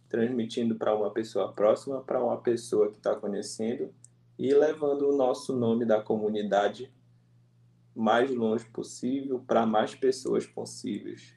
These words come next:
A gente, às vezes, não tem nem noção de onde a gente está chegando, né? Então, a gente tá vendo toda essa evolução, tá ficando feliz, tá ficando emocionado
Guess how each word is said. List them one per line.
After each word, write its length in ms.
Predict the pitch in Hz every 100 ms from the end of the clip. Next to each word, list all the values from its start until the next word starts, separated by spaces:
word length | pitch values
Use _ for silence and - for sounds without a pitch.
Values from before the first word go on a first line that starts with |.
| _
A 180 | - -
gente, 760 | - 101 104 - - 113 107 - _ _ _ _ _ _ _ -
às 180 | 107
vezes, 280 | 113 113 110
não 120 | 110
tem 200 | - 113
nem 140 | 113 120
noção 640 | 139 143 - 120 123 135 - _
de 220 | 110 107
onde 260 | 110 123 143
a 60 |
gente 340 | 135 123 - 113
está 240 | - 110
chegando, 640 | - 120 107 95 92 92
né? 240 | 90 101 - _ _ _ _ _ _
Então, 800 | - 113 - 107 110 113 120 117 -
a 140 | 113
gente 200 | 113 -
tá 140 | 113 113
vendo 280 | 117 113
toda 240 | 113 110 110
essa 240 | 107 110
evolução, 920 | 104 110 101 101 - 113 110 127 135 - _ _ _
tá 160 | 110 110
ficando 440 | - - 107 104
feliz, 540 | - - 101 110 120 -
tá 140 | 110
ficando 320 | - - 104
emocionado 840 | 101 101 - 104 104 104 113 135